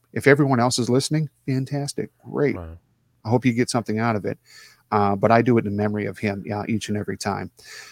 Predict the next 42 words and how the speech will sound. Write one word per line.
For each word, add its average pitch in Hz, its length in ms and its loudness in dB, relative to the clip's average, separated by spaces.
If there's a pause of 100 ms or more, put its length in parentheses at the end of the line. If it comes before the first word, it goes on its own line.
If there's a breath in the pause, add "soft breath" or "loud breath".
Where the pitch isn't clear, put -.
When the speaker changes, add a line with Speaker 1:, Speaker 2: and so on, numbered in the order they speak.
(180 loud breath)
Speaker 1:
Uh, 98 260 0
so 107 220 -2
that's 165 240 2
how 220 160 2
Create 160 340 -2
Art 123 160 0
Podcast 127 560 -4
got 107 220 -6
started 107 320 -2
up, 104 120 -2
because 113 220 0
people 139 300 0
were 123 80 0
like, 120 160 -2
"Hey, 160 160 2
Tim, 143 340 0 (560 loud breath)
um, 107 380 4
you 120 80 2
know, 120 100 4
I'm 123 80 2
doing 165 180 4
this 120 120 2
art 120 240 2
therapy. 131 640 2
I'm, 101 360 0
uh, - 200 -6 (160)
you 104 140 -4
know, - 200 -8 (140)
doing 117 260 4
pen 127 320 0
turning, - 480 -10
you 107 100 -4
know, 101 120 -4
making 107 340 -2
pens 117 240 0
out 101 140 0
of, 98 160 -8 (120)
uh, - 220 -8 (100)
out 107 100 -2
of 101 120 -4
wood, 104 360 6
or 104 340 0